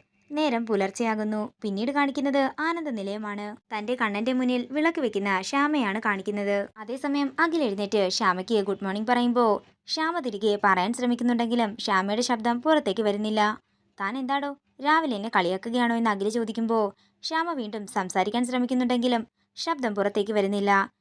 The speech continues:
തുടർന്ന് ശ്യാമ കരയുമ്പോ അഖിൽ പറയുകയാണ്, "താൻ ഒന്നുകൂടി ശ്രമിച്ചു നോക്ക്." എന്നാൽ ശ്യാമയ്ക്ക് ഒന്നും സംസാരിക്കാൻ സാധിക്കുന്നില്ല. "താൻ ഇവിടെ നിൽക്ക്, ഞാനിപ്പോ വരാമെന്ന്" പറഞ്ഞ്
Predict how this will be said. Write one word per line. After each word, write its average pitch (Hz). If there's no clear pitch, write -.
തുടർന്ന് 226
ശ്യാമ 320
കരയുമ്പോ 202
അഖിൽ 302
പറയുകയാണ്, 202
"താൻ 311
ഒന്നുകൂടി 320
ശ്രമിച്ചു 190
നോക്ക്." 208
എന്നാൽ 220
ശ്യാമയ്ക്ക് 220
ഒന്നും 311
സംസാരിക്കാൻ 226
സാധിക്കുന്നില്ല. 208
"താൻ 247
ഇവിടെ 285
നിൽക്ക്, 254
ഞാനിപ്പോ 311
വരാമെന്ന്" 240
പറഞ്ഞ് 233